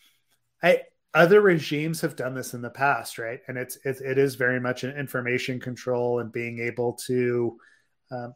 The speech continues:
see what people are saying, even outside of public, like, news channels and other things. Um, uh, yeah. Yeah.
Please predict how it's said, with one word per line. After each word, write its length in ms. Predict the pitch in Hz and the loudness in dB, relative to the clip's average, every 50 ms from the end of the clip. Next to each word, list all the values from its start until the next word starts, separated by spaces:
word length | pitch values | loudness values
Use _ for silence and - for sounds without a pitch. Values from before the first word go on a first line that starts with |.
| _ | _
see 300 | - - - - 170 160 147 | -4 -2 0 2 4 6 6
what 200 | 143 135 135 - | 6 6 4 2
people 340 | - 165 160 160 147 143 | 0 -2 0 4 6 6
are 100 | 139 135 | 6 6
saying, 640 | 131 - - 147 135 135 135 143 147 151 151 - - _ | 4 2 2 2 4 4 4 2 0 0 -4 -8 -10 _
even 500 | - 160 160 151 156 151 147 139 139 139 - - | -2 0 0 2 2 2 2 0 -4 -4 0 6
outside 640 | 143 139 139 135 - - - - 139 139 139 139 135 | 6 8 8 6 2 0 2 6 8 8 8 6 6
of 240 | 131 127 123 123 - - - _ | 4 2 0 0 -4 -8 -18 _
public, 520 | - - 147 131 - 135 131 123 123 - - | -6 -4 -2 0 2 2 2 0 0 -4 -10
like, 420 | 117 110 107 104 _ - - - _ _ _ _ _ | -8 -8 -8 -8 _ -16 -20 -20 _ _ _ _ _
news 340 | 123 123 127 127 135 135 - | -8 -4 -2 -2 -2 -2 -4
channels 540 | - - 135 131 131 127 127 123 123 123 - | -6 -4 -2 -2 -2 0 -2 -2 -2 -4 -4
and 100 | 117 113 | -6 -6
other 200 | 110 113 123 120 | -6 -6 -6 -6
things. 500 | 120 - 123 123 127 135 135 127 - - _ _ _ _ _ _ _ - | -8 -8 -8 -8 -8 -8 -8 -10 -12 -16 _ _ _ _ _ _ _ -14
Um, 400 | 123 117 110 110 110 110 110 104 _ _ _ _ _ _ _ _ _ _ _ _ _ _ _ _ _ - | -12 -10 -8 -8 -10 -10 -12 -14 _ _ _ _ _ _ _ _ _ _ _ _ _ _ _ _ _ -14
uh, 120 | - - - - _ _ _ - | -12 -12 -12 -14 _ _ _ -20
yeah. 200 | - 1077 1077 - - _ _ _ _ _ _ _ _ _ _ 120 _ - - | -18 -18 -18 -18 -20 _ _ _ _ _ _ _ _ _ _ _ _ -20 -16
Yeah. 220 | 117 110 107 107 | -14 -14 -14 -14